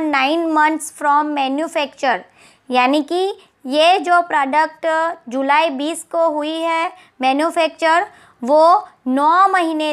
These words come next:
तक चलेगी, यानी कि जुलाई महीने से लेकर नौ महीने तक ये मैगी का पैकेट, मैगी आप लोग इस्तेमाल कर सकते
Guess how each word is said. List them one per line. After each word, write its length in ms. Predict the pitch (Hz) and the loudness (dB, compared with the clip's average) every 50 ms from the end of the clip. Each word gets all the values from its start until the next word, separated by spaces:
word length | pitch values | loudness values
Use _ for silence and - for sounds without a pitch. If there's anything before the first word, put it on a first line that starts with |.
| 302 - - | -6 -2 0
तक 300 | 302 294 277 269 285 302 - - _ _ _ _ - | 2 2 4 2 2 0 -2 -8 _ _ _ _ -6
चलेगी, 520 | - 311 294 277 269 254 226 214 220 214 214 | -4 -4 -2 0 -2 -4 -4 -6 -12 -8 -6
यानी 220 | 214 226 247 262 | -4 -4 -4 -4
कि 120 | 262 320 330 | -4 -6 -4
जुलाई 420 | 254 277 254 247 262 269 302 320 339 | -2 -2 0 2 2 2 4 2 2
महीने 380 | 330 320 311 311 302 302 311 | 0 0 -2 -2 -2 -4 -4
से 160 | 302 311 302 | -4 -6 -6
लेकर 520 | 302 302 294 294 294 269 262 262 269 277 311 - - - - - _ - | -4 -4 -4 -4 -2 0 2 2 2 0 -2 -8 -16 -20 -20 -20 _ -8
नौ 300 | 247 254 269 277 294 330 349 | -4 0 2 4 4 4 4
महीने 380 | 339 330 320 320 311 311 311 | 2 0 0 0 0 -2 -2
तक 280 | 294 302 294 285 277 277 277 | -2 0 0 0 0 0 -4
ये 120 | 294 277 262 | -6 -6 -4
मैगी 380 | 254 247 226 226 226 262 294 | -4 -2 -2 -2 -2 -4 -6
का 260 | 285 302 294 294 285 | -2 0 2 2 2
पैकेट, 640 | 285 285 - 240 233 - 285 285 277 269 254 _ _ _ _ _ _ _ _ _ _ - | 0 0 -4 -6 -6 -4 -4 -4 -4 -4 -6 _ _ _ _ _ _ _ _ _ _ -8
मैगी 420 | 247 262 262 262 247 240 311 330 | -2 0 0 0 0 -2 -2 0
आप 240 | 320 294 277 269 - - | 2 2 2 0 -2 -4
लोग 240 | 294 285 277 269 254 | -4 -4 -4 -4 -6
इस्तेमाल 500 | 233 - - - 247 233 233 226 240 247 | -10 -10 -8 -8 -8 -4 -4 -4 -4 -4
कर 220 | - 240 226 233 | -4 -6 -6 -6
सकते 600 | 233 - 190 180 - - 233 240 247 285 349 392 | -4 -6 -8 -8 -6 -6 -4 -2 -2 -2 -2 -4